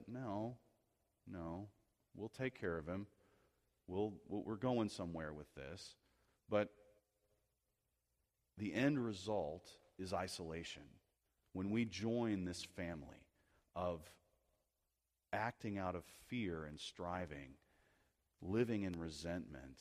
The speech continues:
and ultimately ending in isolation. And so the contrast could not be more clear between Hagar's family and Sarah's, which is a family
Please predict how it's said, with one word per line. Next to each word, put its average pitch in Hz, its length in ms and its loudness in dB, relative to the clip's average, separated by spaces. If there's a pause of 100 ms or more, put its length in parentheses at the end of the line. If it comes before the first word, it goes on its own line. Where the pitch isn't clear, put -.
(540)
and 80 180 -6 (240)
ultimately 95 600 0
ending 78 420 -4 (380)
in 76 120 -8
isolation. 69 680 -8 (760)
And 110 80 -4
so 160 120 8
the 143 80 8
contrast 147 800 4
could 107 100 -2
not 110 340 2
be 104 380 2 (360)
more 92 260 0
clear 92 640 2 (280)
between 107 440 0 (120)
Hagar's 110 460 4
family 80 560 -4 (500)
and 104 200 2
Sarah's, 82 800 0 (120)
which 110 140 -2
is 117 140 0
a 120 60 2
family 127 460 4